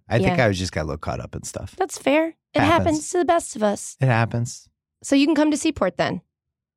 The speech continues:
Speaker 2: But
Speaker 1: Yeah.
Speaker 2: don't do that thing
Speaker 1: What
Speaker 2: where
Speaker 1: do you,
Speaker 2: you're
Speaker 1: it's
Speaker 2: like,
Speaker 1: not like I'm Hannibal
Speaker 2: "Maybe,"
Speaker 1: Lecter. They're
Speaker 2: no,
Speaker 1: gonna
Speaker 2: but,
Speaker 1: wheel me in on a fucking
Speaker 2: <laughs> but you
Speaker 1: stretcher
Speaker 2: can't
Speaker 1: with
Speaker 2: do
Speaker 1: a
Speaker 2: the
Speaker 1: metal
Speaker 2: thing you
Speaker 1: mask
Speaker 2: did with
Speaker 1: on.
Speaker 2: Garbage Time where you were like, "Maybe I'll come.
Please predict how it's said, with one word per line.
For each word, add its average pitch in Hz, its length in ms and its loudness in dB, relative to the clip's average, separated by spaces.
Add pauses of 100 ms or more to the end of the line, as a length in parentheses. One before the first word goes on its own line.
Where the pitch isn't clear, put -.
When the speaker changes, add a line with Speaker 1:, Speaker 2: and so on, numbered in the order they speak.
(420)
Speaker 2:
But 269 100 6
Speaker 1:
Yeah. 294 120 4
Speaker 2:
don't 311 260 6
do 349 80 6
that 359 180 2
thing 262 300 4
Speaker 1:
What 240 60 8
Speaker 2:
where - 40 8
Speaker 1:
do 233 40 8
you, - 20 8
Speaker 2:
you're 247 80 6
Speaker 1:
it's 247 60 6
Speaker 2:
like, 247 100 6
Speaker 1:
not 302 80 6
like 320 140 4
I'm 220 100 4
Hannibal 208 480 6
Speaker 2:
"Maybe," 202 140 6
Speaker 1:
Lecter. 190 240 4
They're 139 120 6
Speaker 2:
no, 151 120 6
Speaker 1:
gonna 160 60 6
Speaker 2:
but, 151 100 8
Speaker 1:
wheel 180 200 8
me 180 200 6
in 202 100 6
on 147 160 6
a 131 40 2
fucking 165 320 2
Speaker 2:
<laughs> - 20 0
but - 20 -4
you - 40 -4
Speaker 1:
stretcher 180 400 4
Speaker 2:
can't 131 120 6
Speaker 1:
with 127 80 8
Speaker 2:
do 127 60 6
Speaker 1:
a - 20 6
Speaker 2:
the 139 60 8
Speaker 1:
metal 160 200 8
Speaker 2:
thing 131 80 6
you 127 60 6
Speaker 1:
mask - 220 6
Speaker 2:
did 262 80 2
with - 100 4
Speaker 1:
on. 160 100 2
Speaker 2:
Garbage 247 280 4
Time 233 160 4
where 220 100 4
you 214 60 4
were 208 80 4
like, 202 180 2
"Maybe 233 420 4
I'll 233 160 6
come. 196 460 2